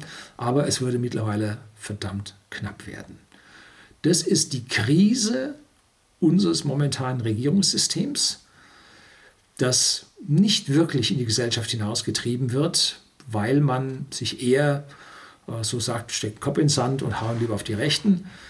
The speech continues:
Ähm, dass die Rechten aber da sind, aus einem guten Grund, das wird halt hier verschwiegen. Äh, ich möchte die Rechten nicht an der Regierung haben, ganz bestimmt nicht, ne?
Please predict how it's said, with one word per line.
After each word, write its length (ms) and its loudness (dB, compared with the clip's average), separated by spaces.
Ähm, 200 -2
dass 160 0
die 80 4
Rechten 600 0
aber 180 -2
da 300 2
sind, 640 4
aus 140 -2
einem 200 -2
guten 320 4
Grund, 600 2
das 440 -2
wird 340 0
halt 160 0
hier 300 0
verschwiegen. 600 -2
Äh, 160 0
ich 120 4
möchte 220 4
die 60 6
Rechten 340 2
nicht 220 2
an 100 -6
der 120 -2
Regierung 460 -2
haben, 200 -8
ganz 180 -8
bestimmt 400 -2
nicht, 360 -4
ne? 160 -4